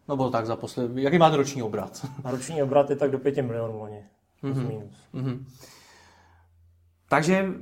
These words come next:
Speaker 1: jak to máte? Jste, jste ještě furt jakoby na začátku, nebo si myslíš, že už to máte rozběhnutý? Protože vím, že jsi mi vyprávěl, že se tomu věnujete naplno podstatně kratší dobu.
Speaker 2: Jo, já říkám, že jsme začali před šesti lety, ale my reálně, reálně jsme v prvním roce podnikání, abych to tak řekl.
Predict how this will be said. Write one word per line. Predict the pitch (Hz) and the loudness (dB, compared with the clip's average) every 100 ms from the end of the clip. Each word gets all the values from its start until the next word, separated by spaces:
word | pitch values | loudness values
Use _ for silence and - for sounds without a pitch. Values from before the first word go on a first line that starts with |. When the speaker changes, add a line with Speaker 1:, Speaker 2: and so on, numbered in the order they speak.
| - - - | -14 -20 -20
Speaker 1:
jak | - 160 175 | -4 -2 4
to | 208 | 6
máte? | 147 123 | 6 4
Jste, | 123 151 | 0 0
jste | 147 165 | 0 0
ještě | 165 190 | 0 0
furt | 180 | 2
jakoby | 175 170 180 | 2 2 2
na | 160 | 2
začátku, | 160 160 180 180 185 | 0 2 2 2 0
nebo | 156 | 0
si | 151 156 | -2 -4
myslíš, | 139 147 | -6 -6
že | 151 | -8
už | - | -2
to | |
máte | 147 139 143 | 0 0 0
rozběhnutý? | 135 135 156 156 151 156 | 0 0 0 0 -2 -4
Protože | 139 139 147 | -4 -4 0
vím, | 147 147 | 0 0
že | |
jsi | 143 160 | -4 -4
mi | 151 | -2
vyprávěl, | 147 151 143 143 | -2 2 2 2
že | 151 151 147 147 | 2 2 2 0
se | 143 147 | -2 -4
tomu | 156 156 156 143 | -4 -4 -4 -2
věnujete | 147 147 151 | -2 0 -2
naplno | 151 143 151 151 151 151 147 156 | -2 -2 -4 -2 0 -2 -6 -10
podstatně | 151 147 156 156 | -8 -6 -4 -4
kratší | 160 - 175 | -4 -4 -4
dobu. | 160 110 - - - _ | -4 -6 -10 -16 -20 _
Speaker 2:
Jo, | 120 127 131 | -4 -4 -2
já | 131 139 | 2 4
říkám, | 139 147 | 4 2
že | 135 | 2
jsme | 143 | 2
začali | 139 143 | 2 0
před | 143 | 0
šesti | 139 139 147 | -4 2 4
lety, | 135 139 139 | 4 6 8
ale | 135 139 | 8 8
my | 139 139 139 | 6 6 6
reálně, | 135 135 139 135 135 - - 127 | 6 4 2 2 -2 -12 -14 -10
reálně | 131 139 135 135 | 2 4 4 2
jsme | 139 135 | 0 -2
v | |
prvním | 139 135 131 | 0 0 0
roce | 127 139 | -2 -4
podnikání, | 131 123 120 120 117 | -4 -4 -2 -2 -2
abych | 117 113 | -8 -8
to | |
tak | 113 113 | -6 -6
řekl. | 110 104 | -6 -10